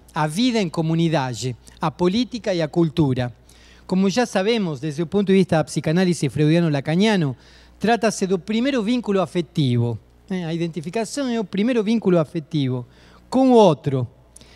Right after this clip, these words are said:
que permite a constitución do eu. Entonces, como nos colocamos ahí en la fita de Moebius,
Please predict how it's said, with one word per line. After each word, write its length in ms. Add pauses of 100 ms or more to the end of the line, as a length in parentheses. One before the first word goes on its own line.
(300)
que 120
permite 600
a 80
constitución 680
do 120
eu. 280 (300)
Entonces, 540
como 180
nos 180
colocamos 560
ahí 300 (300)
en 100
la 100
fita 280
de 100
Moebius, 640